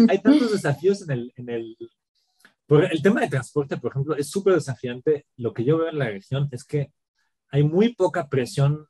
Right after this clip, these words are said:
de los electores para que los gobiernos, eh, lo mejoren y, este, muy poca responsabilidad institucional. Eh, he visto, por ejemplo, que en Costa Rica el Ministerio de Transporte está a cargo de la movilidad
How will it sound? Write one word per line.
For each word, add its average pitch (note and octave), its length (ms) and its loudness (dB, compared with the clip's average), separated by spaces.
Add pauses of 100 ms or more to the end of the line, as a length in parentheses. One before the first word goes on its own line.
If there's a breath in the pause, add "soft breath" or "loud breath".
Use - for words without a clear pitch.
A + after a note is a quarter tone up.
(120)
de A#2+ 260 -2
los G#2 560 -12
electores C#3 720 -4
para A2+ 160 -4
que - 80 -12
los A2 160 -4
gobiernos, C#3 500 -2
eh, G2 460 -10
lo G#2+ 200 -10
mejoren A#2+ 440 -8 (600)
y, E3+ 360 0 (100)
este, B2+ 640 -6
muy C#3 200 0
poca C#3 640 -6 (840)
responsabilidad C3 540 -2
institucional. G#2+ 640 -10 (140)
Eh, B2 200 -4
he C3+ 40 -2
visto, C#3+ 220 -2
por C3 120 -6
ejemplo, C#3 180 -6
que - 140 -10
en B2+ 80 -10
Costa B2 240 -4
Rica F3+ 240 0
el C3+ 100 -8
Ministerio C#3+ 300 -4
de - 20 -12
Transporte - 560 -12 (220)
está D3 220 -6
a - 20 -4
cargo D3 240 0
de C3 80 -2
la A2 80 -2
movilidad G#2+ 480 -4